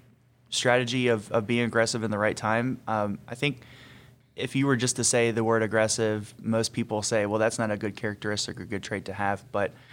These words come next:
um, I can tell you, personally speaking, and, and you can probably share some of the, the thoughts here on the buyer side, when I have multiple offers, it's generally the aggressive agents that figure out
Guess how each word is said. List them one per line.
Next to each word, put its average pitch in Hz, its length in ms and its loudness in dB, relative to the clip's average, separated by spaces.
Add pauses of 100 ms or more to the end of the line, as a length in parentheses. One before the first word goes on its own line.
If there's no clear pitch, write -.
(300)
um, 98 400 -4 (160)
I 117 60 -6
can 113 140 -2
tell 143 160 2
you, 127 300 0 (400)
personally 143 360 4
speaking, 107 440 -2
and, 104 160 -2
and 110 200 0
you 117 80 0
can 113 120 -2
probably 107 360 -2
share 107 240 -2
some 110 160 0
of 104 100 -2
the, 101 220 0 (160)
the 104 100 -2
thoughts 95 300 -2
here 104 140 -2
on 101 80 -2
the 98 60 -4
buyer 107 280 2
side, 107 280 0 (680)
when 113 560 0 (1200)
I 131 200 4
have 139 200 2
multiple 113 460 -2
offers, 127 560 0 (400)
it's - 220 -2 (160)
generally 120 500 2
the 107 320 -4
aggressive 110 480 -2
agents 110 540 -4
that 113 200 0
figure 110 440 -2
out 113 260 2